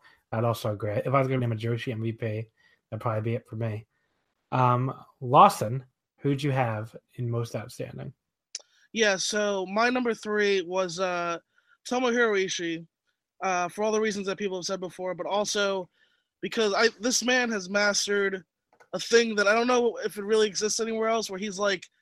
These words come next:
Speaker 2: a sympathetic badass, you know, where he's, like, uh, he's, he's, <laughs> he shouldn't be big enough to be, uh, a badass, and he shouldn't be, like,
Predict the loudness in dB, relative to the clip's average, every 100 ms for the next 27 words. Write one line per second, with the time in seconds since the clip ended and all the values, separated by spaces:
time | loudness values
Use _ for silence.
0 | _ _ _ -4 -2 0 0 0 -2 2
1 | 2 2 -2 0 2 2 0 -2 -4 -4
2 | -4 -4 -2 -4 -4 -6 -2 -2 -2 -2
3 | -2 0 -4 -8 _ _ _ _ _ _
4 | _ -8 0 2 0 0 0 2 0 -2
5 | -4 _ -20 -6 2 4 6 4 4 4
6 | 2 2 4 4 4 2 2 -2 -12 _
7 | _ _ _ _ _ -8 -6 -2 0 0
8 | 0 -2 -4 -8 _ _ _ _ _ -2
9 | -2 -2 2 4 6 4 2 0 -2 -2
10 | 0 0 0 -2 -4 -2 -2 -2 -6 -10
11 | _ _ _ _ -2 2 2